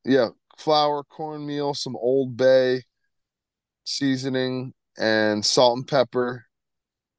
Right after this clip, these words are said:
And we threw those things in the fryer. I've never had frog legs in my life.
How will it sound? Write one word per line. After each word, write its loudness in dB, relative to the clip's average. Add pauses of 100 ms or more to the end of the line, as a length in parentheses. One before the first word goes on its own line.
And -6 (440)
we 6
threw 4
those 8
things 0
in -2
the -2
fryer. 4 (1600)
I've -4
never 0
had 0
frog 0
legs -2
in -12
my -6
life. -2